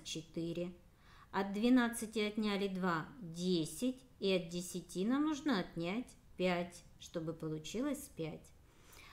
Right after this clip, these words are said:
От пятнадцати мы отнимем четыре, получится одиннадцать.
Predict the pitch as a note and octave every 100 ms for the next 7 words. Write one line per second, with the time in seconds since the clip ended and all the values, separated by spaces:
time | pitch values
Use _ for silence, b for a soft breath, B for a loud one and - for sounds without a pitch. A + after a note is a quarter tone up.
0 | B G#3 A3+ - D4 D4 D4+ G#3+ F#3+ -
1 | B3 - C4+ C#4 D4+ - A#3+ C4 C4+ C4+
2 | C#4+ F4 F4 D#4+ - C4+ C4 - A#3 G#3
3 | F3 G3 A#3+ - - G3 F#3 F#3 - F3
4 | - F3 E3+ F3 E3 E3+ E3+ F3 F#3 -
5 | B3+